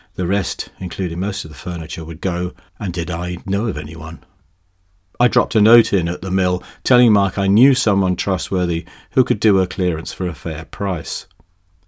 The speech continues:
Soon the mill was vacant and up for sale. Occasionally an agent would arrive to show someone round.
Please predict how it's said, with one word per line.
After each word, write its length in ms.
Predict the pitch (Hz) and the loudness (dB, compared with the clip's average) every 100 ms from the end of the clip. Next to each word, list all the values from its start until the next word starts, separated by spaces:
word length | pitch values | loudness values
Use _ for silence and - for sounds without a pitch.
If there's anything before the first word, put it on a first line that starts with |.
| - - | -20 -16
Soon 540 | - - 139 139 143 - | -4 4 6 6 2 2
the 80 | 139 | 4
mill 320 | 104 101 98 | 6 6 2
was 200 | 98 82 | 0 0
vacant 600 | 98 95 - 92 87 - - | 2 0 0 -2 -2 -6 -2
and 140 | 101 | -2
up 120 | 78 | -2
for 120 | - | -8
sale. 500 | 87 - 101 87 80 _ _ _ - - - | -8 -4 -4 -4 -6 _ _ _ -20 -20 -4
Occasionally 520 | 156 147 151 127 135 | -2 6 6 8 6
an 100 | 127 | 6
agent 360 | 107 104 101 98 | 6 4 2 0
would 120 | 104 | 0
arrive 300 | 98 98 95 | 2 2 2
to 100 | - | 0
show 220 | 90 98 92 | -4 -2 -2
someone 420 | - 92 90 92 | 0 2 2 2
round. 440 | 107 104 92 87 | 2 4 2 0